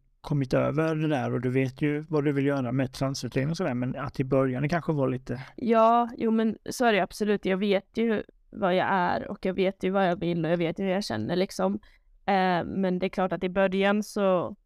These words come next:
Speaker 2: det tog ju en liten, ett litet tag för mig att, eh, komma fram till det. Eh, och jag har ju gått i,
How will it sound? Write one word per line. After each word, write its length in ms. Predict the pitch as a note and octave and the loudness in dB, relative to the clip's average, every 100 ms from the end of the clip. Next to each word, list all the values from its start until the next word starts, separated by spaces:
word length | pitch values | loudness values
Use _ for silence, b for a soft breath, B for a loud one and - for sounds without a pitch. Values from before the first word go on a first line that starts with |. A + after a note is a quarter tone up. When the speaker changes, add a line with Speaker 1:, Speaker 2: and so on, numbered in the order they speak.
| _ _ _ _ - | _ _ _ _ -6
Speaker 2:
det 120 | F#3 | -4
tog 220 | - A3 | -2 0
ju 220 | G3+ G3+ B3 | 2 2 2
en 120 | B3+ | 2
liten, 300 | A#3 G#3 A#2 - | -2 -6 -10 -10
ett 220 | - G#3 | -8 -2
litet 240 | F#3+ F3+ - | -2 -2 0
tag 280 | E3+ - | -2 -2
för 160 | - A2 | -8 -4
mig 200 | C#3 A#2+ | -2 -2
att, 280 | G3 _ - | -4 _ -12
eh, 100 | G#1+ | -10
komma 260 | - A#2+ C3 | -4 -2 0
fram 260 | A3 G3+ G3+ | 0 0 0
till 160 | G3+ | 0
det. 160 | G#3 A3 - _ _ _ _ _ _ - | 0 -2 -6 _ _ _ _ _ _ -4
Eh, 280 | F#3+ F3+ F3+ | 0 0 -2
och 200 | F#3+ - | -4 0
jag 140 | G3 | 0
har 140 | G3 F#3 | 2 0
ju 140 | F3 | -2
gått 440 | - G#3 - _ | -2 -4 -4 _
i, 500 | - A3+ G3 F#3 - | -6 -2 0 0 -4